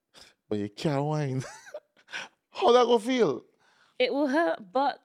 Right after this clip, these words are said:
Speaker 2: sometimes the truth needs to be told. Um,
Speaker 1: Okay, but, but you just look back and tell the fellas <laughs> the truth.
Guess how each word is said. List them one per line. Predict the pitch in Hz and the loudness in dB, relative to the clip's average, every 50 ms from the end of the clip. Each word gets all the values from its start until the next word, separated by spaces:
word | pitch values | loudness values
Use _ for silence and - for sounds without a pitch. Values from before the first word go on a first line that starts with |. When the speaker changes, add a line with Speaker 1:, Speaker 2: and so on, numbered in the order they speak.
| _ | _
Speaker 2:
sometimes | - - 277 285 302 - 285 240 240 226 | -12 -10 -8 -8 -6 -4 -4 -4 -4 -4
the | 226 226 | -8 -8
truth | - - 254 262 247 247 | -8 -6 -8 -8 -8 -8
needs | 233 240 233 | -8 -8 -8
to | - - | -10 -10
be | 208 233 233 | -8 -8 -8
told. | 226 - 233 262 311 302 277 - - _ _ _ _ _ _ _ _ _ _ _ _ - | -8 -6 -8 -6 -6 -8 -10 -14 -20 _ _ _ _ _ _ _ _ _ _ _ _ -6
Um, | 131 143 | -6 -4
Speaker 1:
Okay, | 110 165 170 160 | -2 0 0 0
but, | 147 131 135 123 92 _ _ _ - - 101 - _ _ _ _ - | 2 2 0 0 -2 _ _ _ -20 -20 -20 -20 _ _ _ _ -20
but | 107 104 117 120 | -10 -4 -2 0
you | 123 127 135 | 2 2 4
just | 147 151 147 143 | 4 4 4 2
look | 123 104 104 | 0 -2 0
back | 120 120 120 - | -2 -2 -2 -2
and | 139 147 135 | -2 -4 0
tell | - 170 151 | 2 2 2
the | 151 139 | 2 0
fellas | - - 180 156 139 127 | 0 0 0 2 2 2
<laughs> | 160 156 - - | 2 0 0 2
the | 240 233 202 185 190 208 190 | 2 4 4 4 2 -2 -2
truth. | - - 226 196 190 - - - | 0 2 2 2 2 2 -2 -12